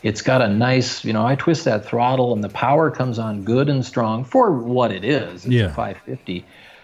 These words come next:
Speaker 1: But it's linear, you know, it's a nice straight pull all the way through, and, and, uh, huge sense of satisfaction that I got those old carburetors to run that good.
Speaker 2: Yeah.
Speaker 1: And, uh, yeah,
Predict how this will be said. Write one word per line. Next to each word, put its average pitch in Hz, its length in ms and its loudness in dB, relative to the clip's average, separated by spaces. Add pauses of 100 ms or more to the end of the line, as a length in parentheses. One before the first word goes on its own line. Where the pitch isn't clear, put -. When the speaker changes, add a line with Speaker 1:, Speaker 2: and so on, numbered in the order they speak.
(220)
Speaker 1:
But 143 160 4
it's 143 160 0
linear, 147 880 2
you 123 120 -6
know, 123 220 -2
it's 113 120 -8
a 117 80 -2
nice 131 340 -2
straight 131 360 -2
pull 151 260 2
all 123 220 2
the 120 60 0
way 110 100 0
through, 120 420 -2
and, 104 160 -2
and, 104 420 0
uh, 95 500 2
huge - 480 2
sense 101 300 -2
of 104 80 -10
satisfaction 101 680 -6
that 95 120 -6
I 95 160 -6 (220)
got 120 160 -2
those 98 220 -6
old 131 240 -2
carburetors 104 680 -4
to 95 120 -12
run 101 320 -4
that 92 260 -8
good. 92 380 -8 (580)
Speaker 2:
Yeah. 95 240 0
Speaker 1:
And, 92 300 -4
uh, 90 380 -6 (180)
yeah, 110 460 2